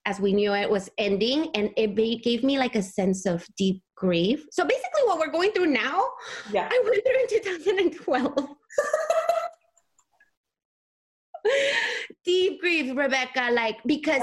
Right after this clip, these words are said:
Speaker 1: at first in my connection, in order for me to fall out of that shadow space, it was really to be grounded, to
Speaker 2: Yeah.
Speaker 1: be connected to the earth,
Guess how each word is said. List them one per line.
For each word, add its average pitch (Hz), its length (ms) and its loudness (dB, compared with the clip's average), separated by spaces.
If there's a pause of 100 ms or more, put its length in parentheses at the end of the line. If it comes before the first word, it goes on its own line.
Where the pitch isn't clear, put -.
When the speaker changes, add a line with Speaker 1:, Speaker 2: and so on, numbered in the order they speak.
Speaker 1:
at 233 300 -4
first 320 240 2
in 277 140 2
my 262 120 2
connection, 262 720 2
in 277 160 2
order 277 280 2
for 330 180 0
me 269 240 2
to 302 200 2
fall 262 380 2
out 254 180 2
of 254 80 0
that 214 180 -2
shadow 226 460 0
space, 226 520 0
it 254 100 4
was 208 220 0
really 269 280 2
to 262 140 2
be 196 300 0
grounded, 180 720 0 (420)
to 247 60 0
Speaker 2:
Yeah. 214 80 0
Speaker 1:
be 233 80 2
connected 233 640 -4
to 294 140 2
the 226 200 2 (100)
earth, 220 320 0